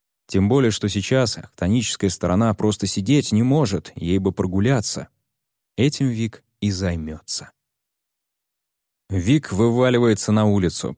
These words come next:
пьяный и взъерошенный, глаза наверняка полыхают, как зажигалки. Эх, сейчас бы закурить, но сигареты остались дома.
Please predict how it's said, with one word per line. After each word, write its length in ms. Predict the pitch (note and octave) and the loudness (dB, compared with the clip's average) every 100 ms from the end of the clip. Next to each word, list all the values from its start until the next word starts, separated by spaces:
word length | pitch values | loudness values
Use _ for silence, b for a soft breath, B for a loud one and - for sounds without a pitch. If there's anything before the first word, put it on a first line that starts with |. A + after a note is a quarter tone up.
| _ | _
пьяный 560 | - F2 A#2 A#2+ A#2 A2+ | -4 0 2 2 2 2
и 40 | |
взъерошенный, 840 | G#2 F#2 G#2+ A2 A#2 F2+ - - - | 0 0 0 2 2 0 -4 -8 -8
глаза 420 | F2+ F#2 F#2 A2 | -2 0 2 2
наверняка 540 | A2 G2+ G2+ G2+ A2+ | 4 2 2 0 -2
полыхают, 560 | G#2+ G2+ F#2+ - A#2 G2 | 0 0 0 0 0 0
как 160 | F#2 | -2
зажигалки. 760 | F2+ F2+ G2+ A2 G#2+ D#2 - - _ _ _ _ _ - | -2 -2 0 0 0 0 -8 -14 _ _ _ _ _ -2
Эх, 460 | A#2 C#3+ - - - | 0 0 -2 -10 -8
сейчас 760 | - G#2 F#2+ - D3 D3+ G2 | -4 -4 -4 -2 2 2 0
бы 220 | G2 A2+ | -2 -2
закурить, 1000 | G#2 F2+ A2 - G2 D3 C#3+ - - - _ _ _ _ | -2 -2 -2 0 0 2 2 0 -6 -10 _ _ _ _
но 120 | A2 | -4
сигареты 540 | B2+ - G2+ G2+ C3+ A2 | -2 -2 0 0 0 0
остались 460 | A2 A2 A2 F#2+ | -2 0 0 0
дома. 380 | F2+ A2+ G2 - | 2 2 2 -2